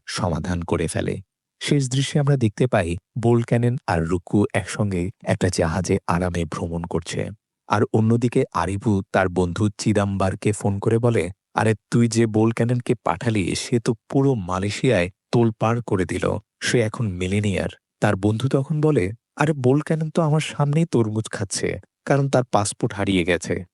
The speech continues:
তাই সে আর যেতে পারেনি।" এটা শুনে তো আরিবু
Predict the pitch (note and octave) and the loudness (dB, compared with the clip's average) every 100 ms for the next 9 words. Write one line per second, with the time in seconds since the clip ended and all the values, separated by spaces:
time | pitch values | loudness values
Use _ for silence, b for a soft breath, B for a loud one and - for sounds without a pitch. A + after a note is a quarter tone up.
0 | _ A2+ A2 - A#2 A2 G2+ G2 G#2 F#2 | _ 0 0 2 2 2 0 0 0 0
1 | F2 D#2 F#2 - _ _ _ B2 A#2+ A#2 | -2 -6 -10 -12 _ _ _ 0 2 2
2 | B2 A2 G2+ A2+ - F2+ F#2+ | 2 2 2 0 0 -2 0